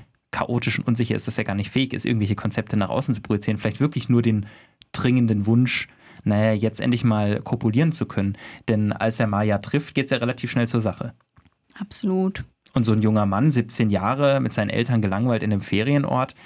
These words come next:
Speaker 1: endlich die Möglichkeit so, oder beziehungsweise imaginiert sich zumindest diese Möglichkeit. Also ich glaube schon, dass das irgendwo auch so eine Lustfantasie des,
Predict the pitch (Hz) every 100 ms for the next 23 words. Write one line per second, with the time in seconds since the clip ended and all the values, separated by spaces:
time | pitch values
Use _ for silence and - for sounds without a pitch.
0 | - - 120 127 - 104 104 120 147 -
1 | - 131 135 - 139 147 - - 113 101
2 | 104 123 104 117 104 101 104 185 - 113
3 | - 101 101 107 104 98 98 110 107 -
4 | 101 101 104 - 113 117 139 131 113 104
5 | - 120 110 - 110 - 104 107 156 -
6 | 95 95 95 98 92 -